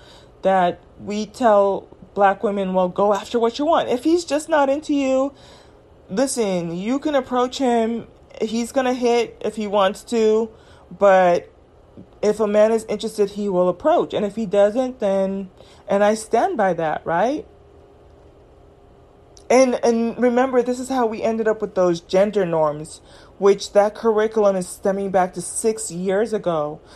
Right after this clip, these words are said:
So that's why you have a lot of young people, like I said, that are coming out of that curriculum from high school on, on, onward, and that's why they're talking about those type of things. Um, mm-mm-mm.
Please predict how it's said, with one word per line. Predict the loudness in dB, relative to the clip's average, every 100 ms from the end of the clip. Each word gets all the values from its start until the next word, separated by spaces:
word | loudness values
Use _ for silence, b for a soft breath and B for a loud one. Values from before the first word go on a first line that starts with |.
| B
So | B 4 6 6
that's | 4 2 2
why | -2
you | -2 -2
have | -2 0
a |
lot | 0 0
of | -2
young | -4 -4
people, | -6 -2 0
like | -2 -2
I | -4
said, | -4 0 0 2
that | -2
are | -2 -2 -4 -4
coming | -4 -2 0
out | 0
of |
that | 0 -4
curriculum | -4 -2 -2 0 -2 -2 -2 -6 -12 B B B B B
from | -2 0
high | 2 2
school | 0 -4 0 2 2 2
on, | 0 -2 -2
on, | 0 0 -4 -12 0
onward, | 4 4 2 2 2
and | 0 -4
that's | -2 -4 -2
why | -4
they're | -4
talking | -4 -4 -4 -6
about | -6 -6
those | -8
type | -12 -14
of | -12
things. | -10 -10 -12 -16 -20 -20 b b b b b b -8
Um, | -2 0 0 0 0 -2 -2 -4 -6 -8 B B B B B B -20 -20 -20 -20 -20 -20 -20 -12
mm-mm-mm. | -12 -10 -10 -10 -10 -10 -8 -6 -6 -6 -8 -8 -8 -8 -10